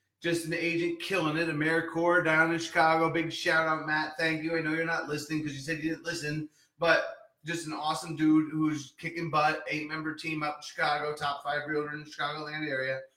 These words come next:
So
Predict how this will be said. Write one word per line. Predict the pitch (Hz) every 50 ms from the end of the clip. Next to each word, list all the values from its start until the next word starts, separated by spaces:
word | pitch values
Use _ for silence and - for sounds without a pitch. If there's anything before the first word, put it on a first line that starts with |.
| _ _ _ _ _ _ _ _ _ _ _ _ _ _ _ _ _ _ _ _ _ _ _ _ _ _ _ _ _ _ _ _ _ _
So | 160 - 226 220 208 196 190 170 156 - - -